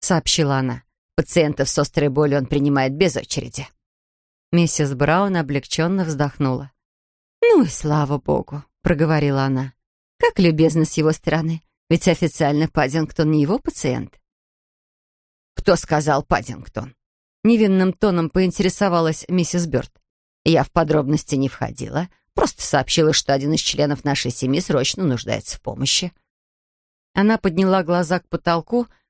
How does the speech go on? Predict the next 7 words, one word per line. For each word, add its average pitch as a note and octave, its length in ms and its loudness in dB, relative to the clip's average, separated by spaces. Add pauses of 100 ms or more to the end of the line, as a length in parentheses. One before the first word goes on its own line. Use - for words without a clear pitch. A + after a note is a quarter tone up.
(120)
откуда G3+ 420 0
как - 240 -4
раз A#3+ 220 2
долетел F#3 460 0
громкий G3+ 420 0
горестный E3+ 460 0
стон, D3 440 -2